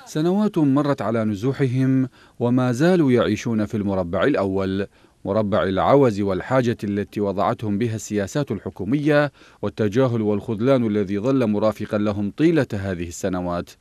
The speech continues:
هؤلاء النازحون في مخيم المحطة بمحافظة صلاح الدين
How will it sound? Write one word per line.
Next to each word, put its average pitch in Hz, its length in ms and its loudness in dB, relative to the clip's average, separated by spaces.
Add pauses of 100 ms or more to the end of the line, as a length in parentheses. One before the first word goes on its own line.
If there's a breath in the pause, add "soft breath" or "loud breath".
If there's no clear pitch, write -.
(420 soft breath)
هؤلاء 101 360 0
النازحون 101 580 -2
في 101 140 -6
مخيم 101 420 -2
المحطة 98 460 -2
بمحافظة 98 680 -4
صلاح 98 300 -4
الدين 147 600 2